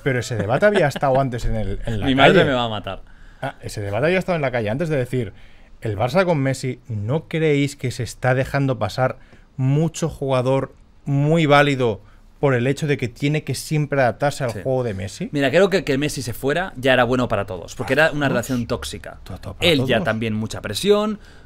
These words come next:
Speaker 2: eh, también tiene una edad, que viva otras experiencias, y el Barça también deje de depender de él, la Messi dependencia desaparezca.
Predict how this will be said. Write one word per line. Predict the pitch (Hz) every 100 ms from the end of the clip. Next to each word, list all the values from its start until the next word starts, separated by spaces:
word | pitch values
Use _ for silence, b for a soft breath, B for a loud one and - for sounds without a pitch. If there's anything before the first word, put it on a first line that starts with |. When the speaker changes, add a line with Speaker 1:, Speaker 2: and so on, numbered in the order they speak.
| -
Speaker 2:
eh, | 117 110 110 113
también | 131 135
tiene | 131 113
una | 101
edad, | 117 190
que | -
viva | 135 143
otras | 113 107
experiencias, | 104 - 101 175 165 196 196
y | 127
el | 113
Barça | 131 131
también | 135 151 160
deje | 117 120
de |
depender | 110 104 110 117
de | 113 139
él, | 175
la |
Messi | 104 101 113
dependencia | 107 110 120 110 95
desaparezca. | 101 113 165 - 202 220